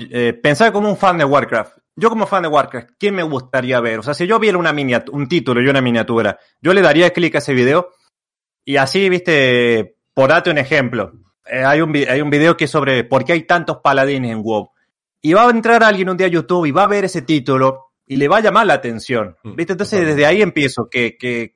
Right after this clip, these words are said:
Speaker 1: que sean temas que, que sean llamativos, que, que la gente, o sea, entre, ¿viste? Que, que los anime a entrar.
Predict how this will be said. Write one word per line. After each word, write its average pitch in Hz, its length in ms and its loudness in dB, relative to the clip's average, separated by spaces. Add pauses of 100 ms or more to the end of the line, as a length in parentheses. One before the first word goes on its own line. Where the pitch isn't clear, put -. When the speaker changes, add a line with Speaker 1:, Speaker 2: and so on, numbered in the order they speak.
Speaker 1:
que 151 140 -4
sean 202 240 -2
temas 208 300 0
que, 139 340 -2 (300)
que 120 180 -2
sean 175 320 0
llamativos, 139 640 0
que, 113 720 -2
que 120 160 -2
la 117 260 -4
gente, 151 360 -2
o - 20 -2
sea, 120 180 -2
entre, 139 460 -2
¿viste? 123 300 -6
Que, 110 280 -4
que 113 120 -6
los 113 120 0
anime 147 320 0
a 113 40 0
entrar. 107 440 -4